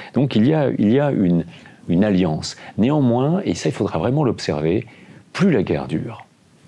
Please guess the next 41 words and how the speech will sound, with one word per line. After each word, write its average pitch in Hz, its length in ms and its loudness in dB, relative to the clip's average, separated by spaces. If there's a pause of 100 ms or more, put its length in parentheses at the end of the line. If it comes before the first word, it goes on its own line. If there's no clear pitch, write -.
(380)
plus, 190 380 2 (160)
vous 82 160 0
le 80 60 0
notiez 85 340 0
d'ailleurs, - 480 -4 (140)
des 85 160 0
crimes 120 260 0
de 95 100 2
guerre 104 380 0
risquent 113 340 0
d'être 92 360 -2 (160)
avérés. 71 480 -2 (760)
Plus 185 200 2
il - 40 -2
sera - 220 -4
difficile 135 560 0
pour - 180 -2
Pékin 123 400 0
de 101 80 0
soutenir 104 380 -2
de 87 80 0
façon 95 380 -4 (100)
indéfectible, 120 960 0
évidemment, 85 560 0 (240)
les 170 140 -2
actions. - 380 -4 (180)
Et 110 40 0
donc, 147 280 0
une 104 100 2
des 104 100 2
questions 139 360 0
qui 98 100 -2
va 82 80 -2
se - 80 -8
poser 131 260 0
dans 87 120 0
les 78 80 -2
temps 113 100 -2
qui 98 160 -4
viennent, 127 260 -2
c'est 123 220 -12